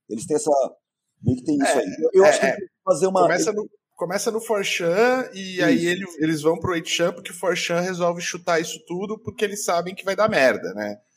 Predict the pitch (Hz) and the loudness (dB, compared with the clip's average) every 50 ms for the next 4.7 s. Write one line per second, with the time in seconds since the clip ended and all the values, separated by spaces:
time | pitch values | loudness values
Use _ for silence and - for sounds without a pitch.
0 | _ _ _ _ _ _ - 104 104 - 113 120 120 120 120 123 123 135 131 131 | _ _ _ _ _ _ -12 -8 -6 -6 -4 -2 0 0 0 0 0 0 0 0
1 | 131 131 - - 135 131 139 143 156 180 160 117 101 107 107 110 110 107 113 113 | -2 -4 -2 -4 -2 0 0 0 2 2 0 0 0 0 2 2 2 2 2 2
2 | 120 135 156 156 147 139 143 - 180 139 110 - - 110 - - _ - 123 123 | 2 4 4 2 2 0 -4 -8 -8 -10 -10 -10 -10 -12 -12 -12 _ -6 -6 -6
3 | 123 - - - - 127 127 120 120 131 - _ _ _ _ - - 160 151 160 | -6 -8 -14 -10 -8 -6 -6 -6 -8 -12 -16 _ _ _ _ -10 -6 -2 2 4
4 | 175 175 160 151 147 143 147 147 160 151 156 160 170 214 | 6 6 8 6 6 6 4 4 4 4 4 4 4 4